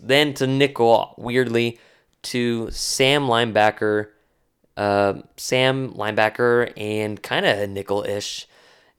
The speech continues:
uh, possibly gaining, you know, twenty, thirty pounds, about two thirty, two forty, and moving inside the box. What do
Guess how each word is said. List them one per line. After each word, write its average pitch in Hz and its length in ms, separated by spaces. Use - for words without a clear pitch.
uh, 98 400
possibly 101 400
gaining, 107 600
you 98 80
know, 98 260
twenty, 107 220
thirty 107 240
pounds, 110 500
about 98 260
two 117 200
thirty, 110 240
two 117 180
forty, 117 420
and 101 300
moving 110 240
inside 123 260
the 123 60
box. 113 440
What - 40
do 220 60